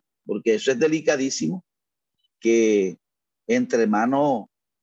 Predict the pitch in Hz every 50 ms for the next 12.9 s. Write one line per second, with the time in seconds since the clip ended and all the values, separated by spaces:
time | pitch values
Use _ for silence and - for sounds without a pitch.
0 | _ _ _ - - - 101 101 101 104 98 - - 101 104 113 117 131 135 139
1 | 131 123 110 104 98 82 _ _ - - 101 101 _ _ - 101 92 92 90 90
2 | 87 82 - _ _ _ _ _ - - - - - - - - - - 98 101
3 | 101 104 107 117 - - - - 147 180 190 175 135 127 113 110 - - - -
4 | _ _ _ _ _ _ _ _ _ _ _ _ _ _ _ - - 110 113 110
5 | 113 113 120 117 135 147 156 147 139 120 101 - - 123 120 117 110 107 101 -
6 | - - 113 - - - 120 120 120 - 151 151 147 143 123 - 113 120 131 139
7 | 135 139 165 185 185 147 117 - 107 107 107 110 107 - 147 147 151 147 139 127
8 | 131 131 123 - 160 151 - 170 165 160 156 151 156 _ _ _ _ _ _ _
9 | _ _ _ _ _ _ - - 113 - - 151 147 151 - 151 147 131 135 135
10 | 139 127 156 147 160 156 147 147 143 135 123 117 110 107 107 104 104 101 - -
11 | 156 175 180 - - 117 110 110 110 104 113 120 - 160 151 143 131 120 117 123
12 | 123 143 143 147 156 156 - - 160 143 135 156 180 190 196 180 123 107